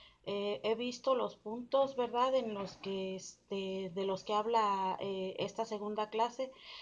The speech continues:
Eh, para mí todos son importantes, pero hay dos en particular que me saltan, que es el cinco y el seis, donde habla de la lealtad, de la confianza, ¿verdad?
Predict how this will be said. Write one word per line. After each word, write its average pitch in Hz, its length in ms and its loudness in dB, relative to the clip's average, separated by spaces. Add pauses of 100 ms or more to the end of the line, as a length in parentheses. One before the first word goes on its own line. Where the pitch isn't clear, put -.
(220)
Eh, 190 100 0
para 214 260 8
mí 247 200 0
todos 247 260 4
son 240 180 -4
importantes, 233 760 -2
pero 202 220 -2
hay 214 120 0
dos 226 220 -4
en 214 100 -12
particular 185 680 -4
que 226 120 -4
me 196 140 -4
saltan, 226 540 -2
que 208 100 -6
es 202 140 -8
el 214 120 -6
cinco 208 300 -8
y 196 140 -4
el 180 100 -6
seis, 240 400 -2 (460)
donde 202 360 2
habla 226 360 4
de 202 160 -2
la 185 560 0
lealtad, 196 580 2
de 240 140 0
la 196 180 0
confianza, 208 760 -2
¿verdad? 226 320 0